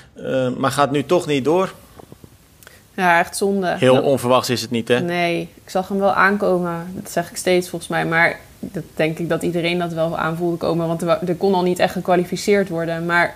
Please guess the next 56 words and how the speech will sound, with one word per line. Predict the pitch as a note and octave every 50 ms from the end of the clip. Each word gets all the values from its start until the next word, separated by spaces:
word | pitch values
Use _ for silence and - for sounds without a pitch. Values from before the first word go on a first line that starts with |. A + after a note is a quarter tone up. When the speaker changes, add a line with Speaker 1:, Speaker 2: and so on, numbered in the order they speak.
| - -
Speaker 2:
echt | - F#3 F#3 - -
heel | F3 F3 F#3 F3+ E3+ D#3
erg | D#3 D#3+ -
zonde | - - D#3 E3 E3 E3 D#3+
wel. | D#3+ D#3+ E3 E3+ - - - - - - - - - - -
Speaker 1:
Ja, | B2+ B2 A#2 - - - - - - - -
nou | F#3 F#3+
ja, | F#3 F#3
dat | E3+ D#3+
wou | C#3+ E3 D#3+ D#3
ik | -
inderdaad | D#3 D3+ D3 D3 C#3+ B2+
een | C#3 C3+
beetje | C3+ C3+ C3 C3+ A#2+
zeggen. | - - F3 E3+ - C3+ -
Het | C#3+ B2+
doet | C3 D3 -
toch | G3+ F#3+ E3+
een | E3
beetje | D3 D3+ D3+ C3 C#3+ C3+
extra | C#3+ C#3 - - C3+ B2+
pijn | - C3 B2 A#2+ A#2 A#2+
en | A#2+ B2
misschien | C3 C3 C3 D#3 D#3
toch | - F3+ -
een | E3 D3
beetje | D3 D3+ D3+ D3 D3 -
extra | - C#3+ - - C#3 C3
meer | C3+ C#3 C#3+ C#3
pijn | C#3 C3 B2+ B2+ B2+ B2 B2+ - - - - - - - -
dan | B2 B2 B2
bij | B2 B2 B2+
alle | B2+ B2 B2 B2
andere | B2 B2+ C3 B2 A#2
wedstrijden. | A#2+ A#2 - - - B2+ A#2+ A#2+ A#2+ A#2+ C3 C#3 C#3 - - - - - -
Eh, | - C3+ C3+ C3+ C3+ C3 C3 C3 C3+ C3+ B2+ B2
want | B2+ C#3+ D3 - - - - - - - - - -
ja, | - C3 C3
Hawaii | C#3 D3+ D#3+ D3 D3 D#3 D3+
is | B2+
natuurlijk | C3 B2+ C3 C3 B2 B2+
gewoon | - C3 B2+
echt | - - D#3 B2 - - - - - -
traditie, | - - B2 B2+ B2+ D#3 G3 F#3+ - - C#3 C#3+
hè? | D#3 D#3+ -
En | - -
zo | -
Speaker 2:
Mhm. | C#3 -
Speaker 1:
zijn | B2 C#3 C3+ C3+
er | C3
maar | C3 B2+
weinig | B2+ C#3+ D3 D3 C3+ A#2+
wedstrijden | C3 D3 C#3 - - C#3 C3 B2+ B2+ B2
die | B2+ B2+
je | B2+ C3
echt | - - - - - - -